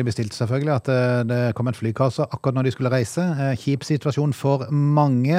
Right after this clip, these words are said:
Det er mange som har, eh, planer og ønsker å ha muligheten til å reise hvor de vil. Eh, det pleide å være en enkel situasjon, men sånn er det ikke. De skulle etter planen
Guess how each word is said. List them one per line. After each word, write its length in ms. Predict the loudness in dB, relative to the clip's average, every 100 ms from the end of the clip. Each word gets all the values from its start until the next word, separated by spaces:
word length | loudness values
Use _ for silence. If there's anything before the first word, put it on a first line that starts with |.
| 2
Det 40 |
er 60 | 2
mange 240 | 2 2
som 160 | 0 0
har, 240 | 0 2
eh, 140 | 0 0
planer 280 | 0 0 0
og 80 | 0
ønsker 220 | -2 0
å 40 |
ha 100 | 2
muligheten 300 | 2 2 0 -2
til 80 | -2
å 20 |
reise 280 | -2 -2 -2
hvor 100 | 2
de 80 | 4
vil. 300 | 6 6 4 0 -14 -20 -20 -12 -2
Eh, 360 | 0 2 2
det 160 | 2 -2
pleide 380 | -2 -2 -2 -2
å 60 | -2
være 100 | 0
en 160 | 0
enkel 120 | -2 -2
situasjon, 500 | 0 0 2 2 4
men 280 | 4 4
sånn 460 | 2 -2 -4 -2 -4 -8 -10 -6
er 280 | -4 -2 -4
det 200 | -6 -8 _ -2
ikke. 600 | 0 0 _ _ -2 0
De 80 |
skulle 260 | 2 4 6
etter 160 | 4 6
planen 440 | 6 8 8